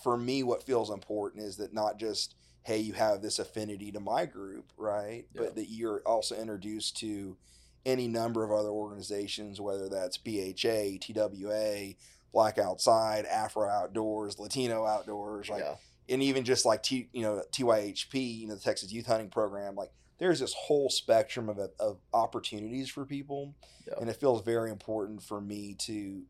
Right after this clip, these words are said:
Speaker 1: be an ambassador, not just for what I'm supporting, but also to introduce others to what opportunities look like in this state.
Speaker 2: Yeah.
Speaker 1: So.
Speaker 2: You said something interesting. You never thought you'd be the one to raise your hand. Yeah. I, I feel like there's a lot of those stories
Speaker 1: Yeah.
Speaker 2: of guys just not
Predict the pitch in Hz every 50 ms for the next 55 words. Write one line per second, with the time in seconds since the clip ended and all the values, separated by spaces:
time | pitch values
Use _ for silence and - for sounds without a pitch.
0 | 101 95 113 110 110 107 101 98 101 101 101 101 98 - - 107 101 101 101 95
1 | 101 101 101 95 - - 98 98 92 - - - 113 107 104 107 110 117 123 120
2 | 117 117 - - _ _ _ _ _ _ - - - 101 - - 117 110 107 107
3 | 104 101 92 98 101 101 98 95 - 104 101 - - 101 101 98 92 95 101 104
4 | - - - 107 107 107 110 101 92 95 - - - - 101 98 95 95 90 82
5 | - _ _ 117 107 104 101 98 98 95 - 87 - - 95 92 92 92 92 -
6 | 95 87 - 78 90 - 85 85 82 80 - - - - 65 - - - - -
7 | - - - - _ _ _ - - - 82 82 87 - - 123 - - 135 123
8 | - - 120 110 101 101 95 - 101 92 87 - - 98 92 90 90 87 80 -
9 | _ 107 104 101 101 98 92 - - 98 76 78 98 92 87 98 92 92 90 90
10 | 90 87 85 85 87 87 85 82 82 - 85 85 80 78 80 80 78 - _ _
11 | _ _ _ - - - - - _ - - - - - - 127 120 113 107 107
12 | 95 101 101 98 95 95 92 92 92 90 - - - 92 92 90 90 90 90 87
13 | 85 - - - _ 143 135 127 127 110 85 71 - - - - - - 123 117
14 | 110 120 113 107 104 101 92 98 101 92 - 101 95 92 92 - -